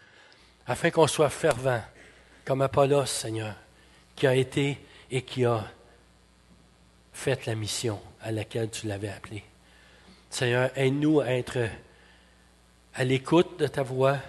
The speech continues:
à l'écoute de ton esprit. Donne-nous la capacité, là, Seigneur, où il nous en manque. Donne-nous la connaissance, Seigneur, là où nous n'en avons pas, par ton esprit.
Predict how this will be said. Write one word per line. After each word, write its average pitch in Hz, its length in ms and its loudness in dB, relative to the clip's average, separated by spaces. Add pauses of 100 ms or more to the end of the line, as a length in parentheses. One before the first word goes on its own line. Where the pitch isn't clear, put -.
(120)
à 113 100 -6
l'écoute 123 340 -4
de 143 80 2
ton 135 260 -2
esprit. 131 460 -4 (500)
Donne-nous 151 320 8
la 147 120 6
capacité, 143 840 0 (1080)
là, 143 140 10
Seigneur, 135 520 4
où 143 80 6
il 139 80 4
nous 131 180 0
en 123 140 2
manque. 143 540 0 (520)
Donne-nous 147 280 6
la 147 100 6
connaissance, 143 720 -2
Seigneur, 135 400 2
là 139 180 8
où 147 120 6
nous 135 160 -2
n'en 127 180 0
avons 127 380 2 (200)
pas, 160 460 2 (500)
par 135 200 -10
ton 143 220 -2
esprit. 147 440 -4